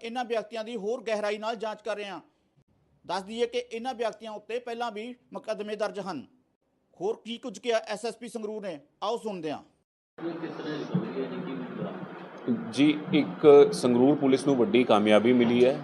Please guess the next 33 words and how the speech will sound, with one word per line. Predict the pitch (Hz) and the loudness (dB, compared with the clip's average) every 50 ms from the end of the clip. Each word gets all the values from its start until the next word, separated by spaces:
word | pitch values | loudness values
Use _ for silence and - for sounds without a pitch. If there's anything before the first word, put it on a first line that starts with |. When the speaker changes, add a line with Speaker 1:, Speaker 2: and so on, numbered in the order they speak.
| - - | -10 -6
Speaker 3:
ਜਿਸ | 113 120 117 107 | -2 -2 0 4
ਦੇ | 104 127 131 | 6 6 6
ਤਹਿਤ | 127 - 123 113 120 131 135 - - | 8 8 6 8 8 8 8 6 4
ਇੱਕ | 147 - - 131 131 110 - - 135 | 2 4 4 2 0 0 2 4 4
ਬਾਈ | 131 120 110 110 101 110 123 131 | 4 6 10 10 10 10 10 6
ਜੁਲਾਈ | 123 123 113 110 113 123 | 4 6 8 8 8 8
ਦੋ | 113 113 107 104 | 8 6 4 6
ਹਜ਼ਾਰ | 101 120 123 - | 6 6 4 6
ਪੱਚੀ | - - - - - 135 127 | 4 2 2 2 2 2 4
ਨੂੰ | 123 120 120 131 135 123 - - - | 4 4 4 4 2 0 -2 0 2
ਪੁਲਿਸ | 123 123 139 131 | 4 4 4 4
ਸਟੇਸ਼ਨ | - 131 117 120 131 131 127 | 4 4 4 4 2 2 4
ਲਹਿਰਾ | 110 98 98 104 120 120 | 6 6 8 8 8 6
ਦੇ | 120 123 | 6 4
ਵਿੱਚ | 117 120 117 - | 2 2 0 0
ਐਫ | - 107 101 - - | 0 -2 0 4 6
ਆਈ | 117 123 | 8 8
ਆਰ | 127 120 | 8 6
ਦਰਜ | 113 117 117 113 110 110 | 6 4 4 4 2 0
ਹੋਈ | 101 107 | 2 2
ਸੀ | 104 - 120 127 123 - - - - - - - - - | 0 0 -2 -2 -2 -4 -8 -16 -16 -16 -16 -16 -12 -4
ਸੈਕਸ਼ਨ | - - 117 113 - - 135 127 135 135 131 - - - - - - - - - - - | 2 2 2 2 2 2 2 4 4 2 -2 -6 -12 -14 -16 -16 -16 -16 -16 -16 -8 0
ਇੱਕੀ | - 135 131 - 160 160 | 0 0 0 2 0 2
ਇਕਾਹਠ | - - 139 113 - 101 - | 6 8 10 10 10 8 4
ਪਚਾਸੀ | 113 - 123 113 107 - - 127 123 123 123 - - - - - 110 | 0 4 6 4 4 4 0 0 0 0 -2 -4 -6 -14 -14 -10 -4
ਜੇਰ | 101 104 107 117 117 | 2 4 4 4 6
ਤਾਰਾ | - 127 110 110 110 113 120 117 - - | 8 8 10 10 10 10 8 8 6 2
ਐਨ | 110 101 101 | 0 0 0
ਡੀ | 117 110 | 0 0
ਪੀ | 113 123 | 2 2
ਐਸ | 120 113 117 113 | 2 4 6 6
ਐਕਟ | 107 98 101 107 | 6 6 4 -2
ਦੇ। | 113 | -4